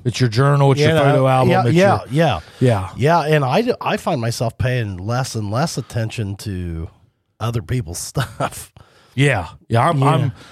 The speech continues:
Speaker 1: I'm constantly unfollowing stuff.
Speaker 2: Yeah. Well, and, and I mean, the thing is, uh, you just wonder if it's gonna go the way of, uh, like, MySpace or something eventually, you know?
Speaker 1: Ooh.
Speaker 2: Where,
Speaker 1: Think it
Speaker 2: uh,
Speaker 1: will?
Speaker 2: well, I don't know.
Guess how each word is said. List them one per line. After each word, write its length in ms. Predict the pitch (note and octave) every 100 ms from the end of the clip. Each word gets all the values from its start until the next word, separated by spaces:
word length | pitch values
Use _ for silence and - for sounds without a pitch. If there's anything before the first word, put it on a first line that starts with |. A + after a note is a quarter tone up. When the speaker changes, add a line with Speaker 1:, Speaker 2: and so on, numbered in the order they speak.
| -
Speaker 1:
I'm 220 | C3+ D#3+
constantly 600 | - D#3 C#3+ - A#2+ A#2
unfollowing 760 | A2+ A2 - A2+ G#2 F#2 F2+ F2
stuff. 440 | - G2 - - -
Speaker 2:
Yeah. 200 | D3 C#3
Well, 360 | C3+ G3+ F#3+ F3+
and, 120 | D3+
and 100 | E3+
I 20 | D3
mean, 240 | D3+ D3+
the 120 | C3+
thing 340 | B2+ F#3+ A3 D3
is, 480 | D3 G#3 B2 -
uh, 240 | A#2 D2+ B1+
you 180 | D#2 B2
just 240 | B2+ B2
wonder 340 | G#2+ A#2+ E3+ A2
if 100 | -
it's 160 | A2+
gonna 220 | - B2 G#2+
go 220 | G2 A2
the 120 | A2
way 380 | G2 A2 A2 A2
of, 240 | F#2 E2
uh, 220 | D2 C#2 A#1+
like, 220 | D2 -
MySpace 920 | G#2 G#2 B2 D3+ - F#2 D2+ - -
or 40 |
something 380 | C#2+ G#2 F2+ E2+
eventually, 540 | D2+ D2 D2+ - B1+ D2+
you 140 | F2
know? 300 | F#2+ G2 B2+ B2+
Speaker 1:
Ooh. 180 | F#3 - - - _ _
Speaker 2:
Where, 280 | - G#2+ G#2
Speaker 1:
Think 140 | F#2 E2+
it 40 |
Speaker 2:
uh, 60 | D3+
Speaker 1:
will? 180 | F3 - _ _
Speaker 2:
well, 160 | G#2 F#3
I 100 | E3+
don't 140 | F#3
know. 440 | F#3 C4+ C4 -